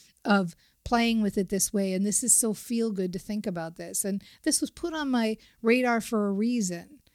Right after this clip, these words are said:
You know, so think of those other examples I gave you, like the idea of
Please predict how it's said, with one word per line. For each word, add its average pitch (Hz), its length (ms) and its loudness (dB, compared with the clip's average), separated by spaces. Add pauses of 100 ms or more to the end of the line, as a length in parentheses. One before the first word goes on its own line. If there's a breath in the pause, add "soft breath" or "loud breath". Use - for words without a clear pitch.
(260 soft breath)
You 208 100 4
know, 202 100 4
so 214 160 2
think 403 300 -8
of 480 120 -4
those 269 180 0
other 269 160 -2
examples 233 500 -4
I 196 140 -2
gave 190 320 -4
you, 180 140 -8
like 202 260 -6
the 208 100 -2
idea 233 560 -4
of 202 300 -6